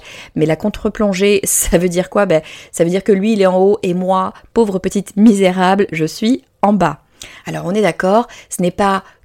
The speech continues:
qu'une image que j'avais en tête, c'est un énorme stéréotype, bien sûr, et évidemment, ça n'est pas là, euh, la définition d'un entrepreneur, et puis heureusement d'ailleurs, hein. Euh, et d'ailleurs, je précise, cette image, c'est moi et moi seule qui l'ai construite, personne ne me l'a imposée, c'est moi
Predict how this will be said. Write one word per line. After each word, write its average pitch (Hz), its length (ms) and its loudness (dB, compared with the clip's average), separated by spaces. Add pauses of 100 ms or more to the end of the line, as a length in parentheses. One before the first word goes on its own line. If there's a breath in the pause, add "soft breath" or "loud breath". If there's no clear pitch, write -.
qu'une 254 240 4
image 196 480 0
que 160 100 -4
j'avais 156 240 -2
en 160 100 -4
tête, 240 180 -2
c'est - 140 -6
un 160 100 0
énorme 196 520 2
stéréotype, 180 600 0
bien 156 200 -4
sûr, 240 260 -2 (100)
et 165 100 2
évidemment, 180 600 2 (360 loud breath)
ça - 180 0
n'est 170 120 2
pas 190 240 2
là, 202 440 2
euh, 160 100 -2
la 156 100 -2
définition 165 460 -4
d'un 165 160 0
entrepreneur, 170 640 -2
et - 40 -6
puis - 340 -6
heureusement 175 340 2
d'ailleurs, 143 340 -6
hein. 196 140 -2 (520 loud breath)
Euh, 156 340 0 (240 loud breath)
et - 40 -4
d'ailleurs, 214 180 6
je 220 80 4
précise, 240 380 -2
cette - 220 -2
image, 233 460 2
c'est - 200 2
moi 240 240 4
et 208 80 0
moi 185 140 0
seule 247 180 2
qui - 120 -6
l'ai 170 80 0
construite, 202 420 -4
personne 220 340 -2
ne 190 80 -2
me 175 80 -2
l'a 151 100 0
imposée, 175 420 -2
c'est 240 140 0
moi 202 380 2